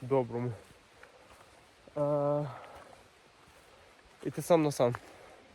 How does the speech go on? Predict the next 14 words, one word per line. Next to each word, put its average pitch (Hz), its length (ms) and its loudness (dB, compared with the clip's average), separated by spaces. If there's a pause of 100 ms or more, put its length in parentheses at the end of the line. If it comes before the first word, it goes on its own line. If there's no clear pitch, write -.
(180)
з - 40 -20
собою, 139 400 2
там, 107 200 -6
з 101 120 -10
Богом. 127 320 -2 (1000)
І 120 420 -4 (2250)
ти 139 100 -4
можеш 131 280 0
пороздумувати. 131 840 0 (3000)
Ну, 165 160 2 (140)
коротше, 123 360 -4 (160)
це - 140 -6
класна 110 340 2
штука. - 260 -12